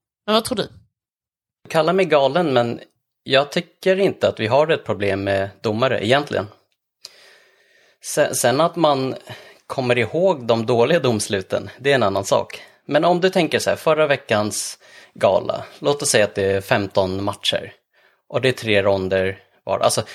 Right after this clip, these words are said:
Speaker 2: det är fler ronder som har dömts rätt än fel. Förstår du vad jag menar? Och sen så har man de här såklart, ja, men, eh, Sean O'Malley, eh, mot Piotr Jan. Du har, eh, Paddy Pimblett, Jared Gordon.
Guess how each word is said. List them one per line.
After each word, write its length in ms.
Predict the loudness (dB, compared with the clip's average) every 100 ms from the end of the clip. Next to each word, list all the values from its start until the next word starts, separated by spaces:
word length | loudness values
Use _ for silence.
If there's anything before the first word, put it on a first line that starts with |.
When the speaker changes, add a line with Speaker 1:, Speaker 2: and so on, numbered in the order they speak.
| -8
Speaker 2:
det 100 | -4
är 40 | -4
fler 400 | -2 0 2 4
ronder 440 | 2 2 2 0
som 200 | 0 0
har 80 | 0
dömts 320 | 0 0 0
rätt 380 | 0 0 -4 -12 -6
än 140 | -4
fel. 380 | 0 2 2 0 -12 _
Förstår 160 | -6 -4
du 40 |
vad 80 | -2
jag 60 | -2
menar? 320 | 0 0 -2 -12 -20 _ _ _ _ -4
Och 120 | 0
sen 220 | 0 0
så 100 | 0
har 200 | 2 2
man 180 | 2 0
de 120 | 0
här 120 | 0
såklart, 380 | -2 -2 0 0
ja, 100 | 0
men, 360 | -2 -4 -4 -6
eh, 520 | -10 _ _ -10 -4 2
Sean 180 | 2 4
O'Malley, 520 | 2 2 0 0 -4 -8 -20 -20 -20 -14
eh, 260 | -12 -10 -6
mot 600 | -6 -8 -12 -14 -14 -14 _ _ _ _ _
Piotr 220 | -2 0 2
Jan. 300 | 2 0 -6 _ _ _ _ _ _ _ _ _ _ _ _ _ _ _
Du 220 | -10 -4
har, 600 | 0 2 2 0 0 -2
eh, 80 | -4 -10 _ _ -4
Paddy 260 | 0 0 -2
Pimblett, 760 | -4 -4 0 -2 -2 -8 0
Jared 260 | 2 2 2
Gordon. 460 | 0 2 0 -4